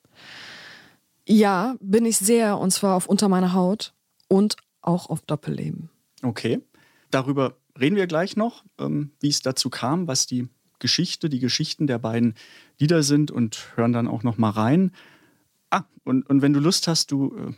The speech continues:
Speaker 2: könntest jetzt auch mich fragen, äh, welches Lied ich von deinen Liedern gern komponiert hätte.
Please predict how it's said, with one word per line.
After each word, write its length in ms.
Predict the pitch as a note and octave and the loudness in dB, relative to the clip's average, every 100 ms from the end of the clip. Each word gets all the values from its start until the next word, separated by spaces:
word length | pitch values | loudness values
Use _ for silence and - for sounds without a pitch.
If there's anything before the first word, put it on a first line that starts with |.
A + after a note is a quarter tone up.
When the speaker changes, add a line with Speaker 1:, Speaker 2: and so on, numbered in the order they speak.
| - | -6
Speaker 2:
könntest 240 | D3 C#3 | -4 -2
jetzt 140 | C3+ | -4
auch 100 | - | -6
mich 220 | C3 E3+ - | -6 -6 -8
fragen, 500 | - G2 G#2+ A2+ A2+ | -10 -10 -6 -6 -4
äh, 300 | A#2 A2+ A#2+ | -6 -6 -4
welches 600 | B2 D3 C#3 - - - | -4 -2 -4 -4 -8 -10
Lied 360 | - A#2 C3+ - | -16 -8 -6 -6
ich 100 | - | -6
von 140 | B2 | -2
deinen 240 | A#2 A2 C#3 | -2 -2 -2
Liedern 280 | C3+ B2+ B2+ | -2 0 0
gern 200 | A#2+ B2 | 0 -2
komponiert 480 | C3+ C3+ C#3 F3+ | -2 0 0 -2
hätte. 240 | B2+ - | -6 -8